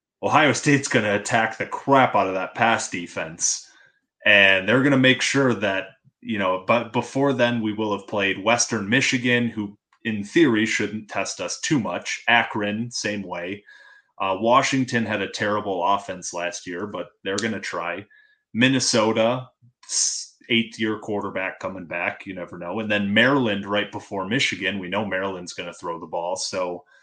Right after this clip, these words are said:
you know, we're gonna get tested relatively early in the passing game. And like you said, it's, uh, it's gonna be a sink or swim on, on that element as well. Second big question,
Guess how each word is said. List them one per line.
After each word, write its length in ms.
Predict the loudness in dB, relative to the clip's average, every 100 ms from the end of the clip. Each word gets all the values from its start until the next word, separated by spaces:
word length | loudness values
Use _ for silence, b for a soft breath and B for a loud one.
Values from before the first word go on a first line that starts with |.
| b b _
you 80 | -2
know, 60 |
we're 120 | 0 2
gonna 160 | 2
get 200 | 2 2
tested 500 | 0 -2 2 0 0 -10 _ _ 0
relatively 680 | 4 4 2 0 2 2
early 320 | 2 2 0 -2
in 80 |
the 60 | -4
passing 440 | -2 0 -2 -6
game. 440 | -4 -4 -4 -6 -12 -6
And 320 | -4 -4 -4
like 200 | -6 -6
you 100 | -6
said, 360 | -4 0 0 -2 _ -18
it's, 340 | -12 -10 -8
uh, 80 | -8
it's 340 | -8 -10 -10
gonna 200 | -8 -6
be 160 | -4 -6
a 40 |
sink 340 | -4 -4 -4 -6
or 100 | -6
swim 600 | -6 -6 -6 -8 -14 -20 _
on, 340 | -10 -8 -10 -12
on 140 | -10 -8
that 200 | -6 -4
element 360 | -6 -8 -14 -16
as 120 | -8
well. 340 | -4 -4 -4 b b b b b _ _
Second 440 | 4 4 4 4
big 200 | 4 4
question, 600 | 2 -2 -2 -8 -10 -12